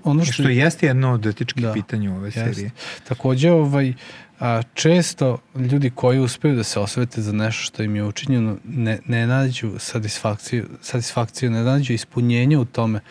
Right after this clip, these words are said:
Speaker 1: što se to desilo. Jednostavno ne dožive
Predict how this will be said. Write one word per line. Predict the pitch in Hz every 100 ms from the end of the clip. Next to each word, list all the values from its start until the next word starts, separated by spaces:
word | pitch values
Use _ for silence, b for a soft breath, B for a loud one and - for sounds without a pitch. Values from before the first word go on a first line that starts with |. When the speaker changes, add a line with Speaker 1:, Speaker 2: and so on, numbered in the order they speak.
| B -
Speaker 1:
što | -
se | -
to | 123
desilo. | 110 107 - - 107 B B B B _
Jednostavno | 120 123 117 - 113 110
ne | 107 113 113
dožive | 107 117 107 117 127 147